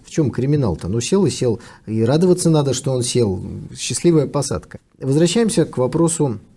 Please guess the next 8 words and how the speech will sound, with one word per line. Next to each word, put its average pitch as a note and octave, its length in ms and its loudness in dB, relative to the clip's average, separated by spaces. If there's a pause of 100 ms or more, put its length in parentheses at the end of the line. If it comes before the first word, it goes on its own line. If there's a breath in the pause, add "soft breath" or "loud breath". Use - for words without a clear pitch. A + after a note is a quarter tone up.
(160)
о C3 300 0
Зеленском. B2+ 600 0
Провокации, C3 640 -2
возможные G2+ 640 -2
провокации G#2 720 -4
будут. A2 440 -4
И G#2 80 -4
я A#2+ 260 0